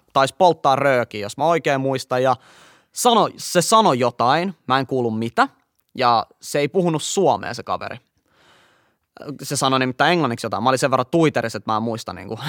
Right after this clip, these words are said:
<laughs> enkä kuulu mitä sano. Sano jotain, ja sit se mun friendi Ingvar sanoi sille jotain takas, että "What?" Ja sit se jäbä, jäbä oli niinku jotain, että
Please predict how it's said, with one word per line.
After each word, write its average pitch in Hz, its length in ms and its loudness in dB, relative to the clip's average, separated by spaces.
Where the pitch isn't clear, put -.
<laughs> 160 200 2
enkä 139 160 0
kuulu 175 320 6
mitä 139 220 0
sano. 190 340 2
Sano 214 220 2
jotain, 175 240 4
ja 160 40 2
sit 160 100 -6
se 180 60 0
mun 170 120 -2
friendi 180 360 0
Ingvar 151 460 2
sanoi 147 300 0
sille 135 200 0
jotain 143 320 2
takas, 131 300 -2
että 123 140 -8
"What?" 226 320 0
Ja 117 320 4
sit 160 200 -4
se 160 100 2
jäbä, 170 300 4
jäbä 160 280 4
oli 123 380 2
niinku 113 520 -4
jotain, 123 360 0
että - 160 -10